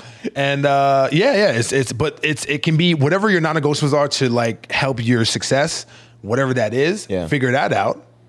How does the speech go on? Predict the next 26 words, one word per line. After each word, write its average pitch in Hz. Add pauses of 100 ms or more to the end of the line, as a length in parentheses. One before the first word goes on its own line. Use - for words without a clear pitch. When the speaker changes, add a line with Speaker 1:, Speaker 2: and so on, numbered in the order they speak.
(120)
Speaker 1:
And 120
then 117
just 110
stick 147
to -
that, 110
because 107
that 110
consistency 113
is 98
gonna 98
build 110
up 107
your 98
discipline 117
muscles. 98 (260)
And 87
then 135
those 110
Speaker 2:
Mm-hmm. 82
Speaker 1:
discipline 127
muscles 104
gonna 104
get 101
you 101
into 98